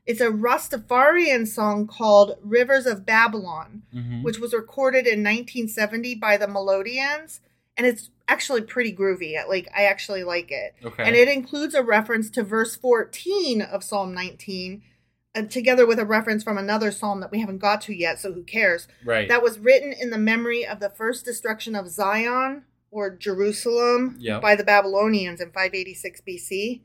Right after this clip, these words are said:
Speaker 2: Okay.
Speaker 1: So it's a pretty good song, and I'm gonna let you listen to it, and you should put a link in the show notes so that, um, listeners can give it a peep too.
Speaker 2: Sure.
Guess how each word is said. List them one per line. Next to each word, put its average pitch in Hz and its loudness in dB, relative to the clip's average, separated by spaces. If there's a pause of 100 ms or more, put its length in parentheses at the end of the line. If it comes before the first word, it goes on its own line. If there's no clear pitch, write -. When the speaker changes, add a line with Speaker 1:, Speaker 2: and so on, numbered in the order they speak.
(100)
Speaker 2:
Okay. 113 -6
Speaker 1:
So 202 4 (600)
it's 269 4
a 277 8
pretty 294 0
good 269 6
song, 233 2
and 214 2
I'm 214 0
gonna 220 0
let 214 2
you 208 -2
listen 208 -4
to 214 -6
it, 196 2
and 185 -4
you 214 -6
should 220 -10
put 226 -8
a 208 -2
link 196 -6
in 196 -6
the 185 -10
show 196 -4
notes 202 -4
so 202 -4
that, 185 2 (480)
um, 180 0 (100)
listeners 208 -4
can 180 -8 (240)
give 196 -4
it 190 -4
a 190 -2
peep - -12
too. - -6
Speaker 2:
Sure. 123 -6